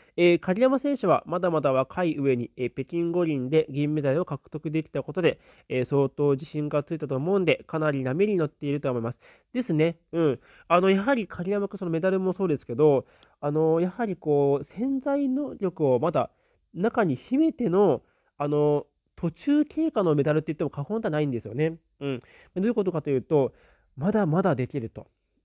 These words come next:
うん。まだまだ、あの、あの、できるんだけどやってない技が多いのかなというところで、あの、結構まだね、な-、中に秘めてるものがあ-、あると思うんですよね。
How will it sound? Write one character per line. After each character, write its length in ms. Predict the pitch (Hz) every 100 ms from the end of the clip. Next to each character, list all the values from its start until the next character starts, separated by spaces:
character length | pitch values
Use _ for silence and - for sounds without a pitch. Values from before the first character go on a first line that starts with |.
| -
う 60 |
ん。 200 | 135 113 _ _ -
ま 120 | 165
だ 140 | 202 185
ま 100 | 190
だ、 220 | 180 - _ _
あ 100 | -
の、 200 | 139 135 123 - _ _ _ _ -
あ 60 | 143
の、 80 |
で 300 | 143 156 156
き 120 | 190 240
る 140 | 240
ん 100 | 214
だ 140 | 208
け 100 | 208
ど 60 | 214
や 100 | 175
っ 20 |
て 160 | 151 -
な 80 | 185
い 60 | 175
技 200 | 147 139
が 120 | 117
多 200 | 123 151
い 40 |
の 100 | 131
か 80 | 120
な 140 | 110
と 160 | - - -
い 80 | 147
う 140 | 180
と 120 | 175
こ 240 | 170 196 180
ろ 60 |
で、 180 | 160 170 - - _ -
あ 100 | 160
の、 380 | 165 170 170 165 _ _ _
結 200 | - - -
構 200 | 180 151
ま 100 | 156
だ 140 | 131
ね、 340 | 120 120 104 - -
な-、 260 | 135 135
中 220 | 123 170 165
に 100 | 131
秘 140 | 165
め 80 | 156
て 100 | 135
る 60 |
も 80 | 113
の 80 | 117
が 140 | 104
あ-、 40 | 120 -
あ 160 | 135
る 80 | 143
と 80 | 123
思 120 | 107
う 20 |
ん 20 |
で 60 | 104
す 40 |
よ 60 | 104
ね。 240 | 131 147